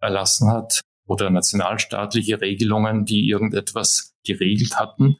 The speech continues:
Und diese Steuerungsinstrumente sind auch ganz neu aufgestellt. Und das Merkwürdige ist aber,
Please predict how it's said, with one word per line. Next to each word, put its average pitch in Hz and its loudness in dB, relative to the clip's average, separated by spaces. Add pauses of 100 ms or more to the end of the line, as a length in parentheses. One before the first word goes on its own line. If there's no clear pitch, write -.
(220)
Und 104 2
diese 139 2
Steuerungsinstrumente 113 0
sind 107 0
auch 107 -4
ganz 95 -2
neu 90 -2
aufgestellt. - -4 (380)
Und 117 6
das 110 2
Merkwürdige 143 2
ist 127 2
aber, 135 -2